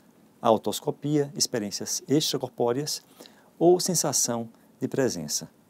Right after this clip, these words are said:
Numerosos casos acabaram por rotular erroneamente a autoscopia ou a experiência extracorpórea como eautoscopia. Os autores concluíram, numa análise fenomenológica, que,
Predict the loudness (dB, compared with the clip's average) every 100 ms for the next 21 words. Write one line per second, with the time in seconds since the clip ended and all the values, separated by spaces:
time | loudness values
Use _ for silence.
0 | -20 -20 -4 4 6 6 4 0 2 2
1 | 2 0 0 0 -2 -2 0 2 2 2
2 | 2 0 -2 -4 0 2 2 2 -2 -4
3 | -10 -12 -20 -14 -2 0 0 2 2 4
4 | -2 0 -4 -4 -2 0 0 -6 -20 _
5 | 6 6 6 2 -2 -2 -2 -2 0 -2
6 | -2 -4 -4 -2 2 2 0 -2 0 2
7 | -2 -6 2 4 2 -2 -6 -8 -10 -14
8 | -14 _ _ _ -20 -20 -20 -8 2 4
9 | 6 4 2 2 2 2 0 -6 -2 0
10 | 0 0 2 2 2 0 -2 -2 -4 -4
11 | -4 -4 -8 -10 -2 -2